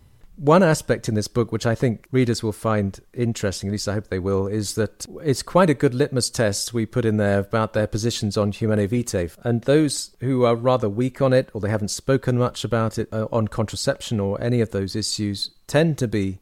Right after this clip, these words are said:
of the more liberal persuasion and tend to be, uh, the more questionable candidates, I would say. But that's obviously, uh, a matter of judgment. But I, it is an interesting litmus test, I think, because it does give you quite a good idea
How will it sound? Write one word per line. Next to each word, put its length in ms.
of 180
the 80
more 160
liberal 580
persuasion 640
and 260
tend 300
to 60
be, 340
uh, 180
the 80
more 140
questionable 560
candidates, 680
I 60
would 200
say. 320
But 100
that's 320
obviously, 560
uh, 200
a 40
matter 260
of 100
judgment. 440
But 120
I, 120
it 100
is 200
an 60
interesting 600
litmus 320
test, 340
I 140
think, 340
because 380
it 240
does 280
give 200
you 100
quite 220
a 60
good 140
idea 400